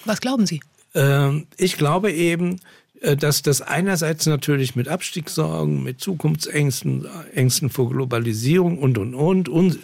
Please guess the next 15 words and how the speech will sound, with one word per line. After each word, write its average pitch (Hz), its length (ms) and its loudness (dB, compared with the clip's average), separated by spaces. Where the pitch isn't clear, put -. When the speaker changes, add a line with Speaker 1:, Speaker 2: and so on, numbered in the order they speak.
Speaker 2:
insgesamt 131 720 0
ist - 260 -2
die 117 80 2
Weltlage 104 460 -2
unsicherer 165 680 0
geworden. 123 420 0
Man 110 220 -4
sehnt 113 300 2
sich, - 300 -8
eigentlich 110 400 -6
alle 143 220 0
Menschen 123 460 -2
sehnen 110 240 -4
sich 113 160 -8
ja, 95 140 -4